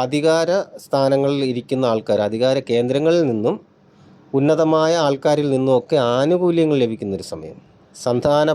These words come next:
ഭാഗ്യം ഉണ്ടാവുന്നൊരു സമയം എന്ന, എന്ന കാര്യങ്ങളൊക്കെയാണ് ചിങ്ങം രാശിയിലെ ഫലങ്ങൾ വരുന്നത്. ഇനി അത് കന്നി രാശിയിലോട്ട് വരുമ്പം സാഹിത്യവാസന കൂടി നിൽക്കുന്നൊരു സമയമായിരിക്കും, പാണ്ഡിത്യം ഉണ്ടാവുന്നൊരു സമയമായിരിക്കും,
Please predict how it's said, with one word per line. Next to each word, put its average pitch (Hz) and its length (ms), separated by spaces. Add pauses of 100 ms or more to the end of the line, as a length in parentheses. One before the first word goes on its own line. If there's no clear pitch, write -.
ഭാഗ്യം 135 380
ഉണ്ടാവുന്നൊരു 120 520
സമയം 90 240 (560)
എന്ന, 127 220 (160)
എന്ന 131 100 (100)
കാര്യങ്ങളൊക്കെയാണ് 120 640 (120)
ചിങ്ങം 123 340
രാശിയിലെ 110 400 (100)
ഫലങ്ങൾ 120 360
വരുന്നത്. 85 280 (1120)
ഇനി 156 140
അത് 175 120
കന്നി 156 260
രാശിയിലോട്ട് 175 480
വരുമ്പം 135 300 (1500)
സാഹിത്യവാസന 160 720 (120)
കൂടി 160 400
നിൽക്കുന്നൊരു 139 420
സമയമായിരിക്കും, 113 640 (360)
പാണ്ഡിത്യം 147 580
ഉണ്ടാവുന്നൊരു 123 500
സമയമായിരിക്കും, 107 680